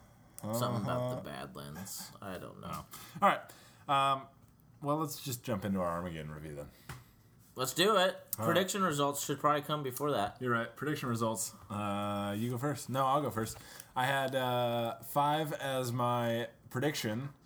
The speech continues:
Speaker 2: I finished six moments before the credits rolled.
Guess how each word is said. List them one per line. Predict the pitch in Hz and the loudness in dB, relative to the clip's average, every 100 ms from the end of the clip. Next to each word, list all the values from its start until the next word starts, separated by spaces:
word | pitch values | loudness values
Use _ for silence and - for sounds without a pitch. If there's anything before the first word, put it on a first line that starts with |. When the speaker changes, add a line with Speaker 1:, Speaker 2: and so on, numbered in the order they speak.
| - - - - - - - - | -20 -20 -20 -20 -20 -20 -20 -2
Speaker 2:
I | 113 110 110 113 - | 2 2 2 -2 -6
finished | - 151 139 120 - | -4 -2 0 0 0
six | - 156 127 - - - - - - - | 0 0 0 -2 -2 -4 -16 -20 -20 -8
moments | 127 143 147 139 | 2 4 4 2
before | - 123 131 | -2 -2 -2
the | 120 | 0
credits | 135 110 110 | -2 -2 0
rolled. | 98 | -2